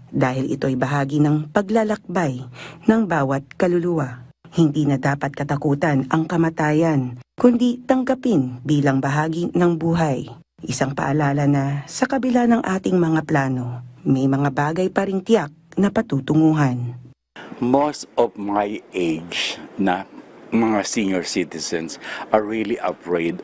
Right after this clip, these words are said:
Speaker 2: of these facts. But I must say, and so, tell them, advise them, let's face it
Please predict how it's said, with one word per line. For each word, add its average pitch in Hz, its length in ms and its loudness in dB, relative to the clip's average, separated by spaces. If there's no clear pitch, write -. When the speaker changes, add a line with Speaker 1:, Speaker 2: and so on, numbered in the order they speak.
Speaker 2:
of 85 240 -2
these 85 480 -6
facts. - 640 -4
But 113 380 0
I 143 160 -2
must 139 300 -6
say, 90 580 -4
and 110 160 0
so, 101 240 -8
tell 139 160 2
them, 110 240 -6
advise 143 400 -2
them, 107 320 -6
let's 214 320 0
face 101 480 -4
it 101 160 -4